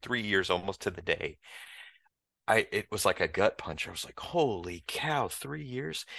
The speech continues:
In some ways, and I don't mean this to sound cliche, but in some ways it really feels like a decade ago that that happened, because there's just been so much that's happened since then. And in other ways, I feel like since we're going back to normal,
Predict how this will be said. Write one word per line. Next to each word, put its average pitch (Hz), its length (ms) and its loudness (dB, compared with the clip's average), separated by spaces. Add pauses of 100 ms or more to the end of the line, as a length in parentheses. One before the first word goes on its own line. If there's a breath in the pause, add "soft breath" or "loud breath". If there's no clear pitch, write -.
(160 loud breath)
In 123 80 -2
some - 240 0
ways, 131 220 2
and 101 100 4
I 120 60 4
don't 127 140 4
mean 110 100 0
this 101 160 -4
to - 80 -6
sound 95 260 2
cliche, 110 340 4
but 95 140 6
in 98 80 2
some 131 180 4
ways 101 160 2
it 104 120 0
really 110 320 -6
feels 110 360 2
like 90 160 4
a 85 60 2
decade 90 480 2
ago 80 400 -2 (360 loud breath)
that - 140 2 (200)
that 92 180 6
happened, 92 680 -2 (400 soft breath)
because 101 380 0
there's 90 220 2
just - 240 -2
been 90 140 0
so 110 260 2
much 104 320 -2
that's - 160 -6
happened 92 400 0
since - 260 -4
then. 87 240 -2 (420 loud breath)
And 120 120 6
in 107 100 6
other 123 220 6
ways, 95 260 4
I 92 60 6
feel 107 200 -2
like - 380 -2 (380)
since - 320 2
we're 110 80 6
going 107 360 4
back 98 260 6
to - 140 -6
normal, 87 540 -4